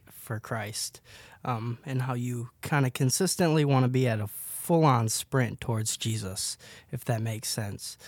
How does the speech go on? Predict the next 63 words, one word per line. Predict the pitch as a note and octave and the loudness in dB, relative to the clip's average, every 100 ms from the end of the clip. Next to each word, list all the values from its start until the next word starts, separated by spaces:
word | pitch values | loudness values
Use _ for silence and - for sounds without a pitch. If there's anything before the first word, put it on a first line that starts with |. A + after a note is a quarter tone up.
| - - - | -16 -18 -2
Um, | B2 A#2 | 2 6
and | A#2+ | 6
then | B2+ | 6
he | B2+ | 6
told | B2 C#3 B2+ | 6 6 6
me, | B2+ A#2+ A#2+ - | 6 6 2 0
"You'll | B2 C#3 C#3 | 0 4 4
know | C#3 C#3 C3+ B2+ B2+ - - - - | 6 6 6 4 2 -4 -18 -20 -2
who | C3 | 0
your | A#2+ A2+ | 2 0
spouse | - A2+ A#2 - | 0 0 0 0
is | A#2+ A#2 | -2 0
when | A2 | 0
you | A2 | 2
look | A2 C3 - | 2 2 0
to | D3 | -2
your | C3 | 0
right | B2 A#2+ C3 - | 2 2 2 0
or | A#2 | -2
you | G#2 | -2
look | A2 B2+ - | -2 -4 -4
to | - | -6
your | B2+ | -4
left | A#2+ B2+ C3 C3 | -4 -4 -4 -2
as | A2+ | 0
you're | A2+ A2 | 0 0
running | A#2+ A2+ A2+ | 0 2 2
that | G#2 G2+ | 0 -2
full | C#3 C3 | 2 2
sprint, | - - C3+ C#3+ - | 0 2 4 2 0
and | A#2+ | -4
that | G#2+ G2+ - _ | -4 -6 -14 _
female | - C#3 C3 A#2+ A2+ | -6 -2 0 -2 -4
is | A2 | -8
w-, | - G#2+ | -10 -8
is | - B2 A#2 | -4 -4 -4
there | A#2 A2 | -6 -6
with | A2+ - | -8 -8
you | A2 | -10
running | G#2 G#2+ G#2 G#2+ | -10 -8 -8 -8
that | - | -8
sprint," | - - - - - - - - - | -10 -10 -14 -18 -20 -20 -20 -20 -12
if | C3+ A#2+ | -8 -6
that | A#2 A2 | -6 -6
makes | A#2 A#2+ | -8 -6
sense. | - A#2 A#2 - - - - - - - | -6 -6 -12 -16 -18 -20 -20 -20 -20 -6
Um, | A#2+ A2+ A2+ - - | -2 0 -2 -6 -8
and | C#3+ | -6
so | C3+ E3 | -4 -4
I | D#3 | -4
don't | F#3 | -6
think | F3+ E3 | -4 -4
it's | C#3 | -2
a | C3+ | 0
do | B2 B2+ | 2 2
or | A2 | 2
die | A2 A2 | 2 0
thing | - B2 A2+ | 0 -2 0
to | A#2 | -2
get | A2 | -4
married | A2 A2+ A2+ G2 | -4 -4 -4 -4
or | G#2+ | -2
not. | A2+ G#2+ | -2 -4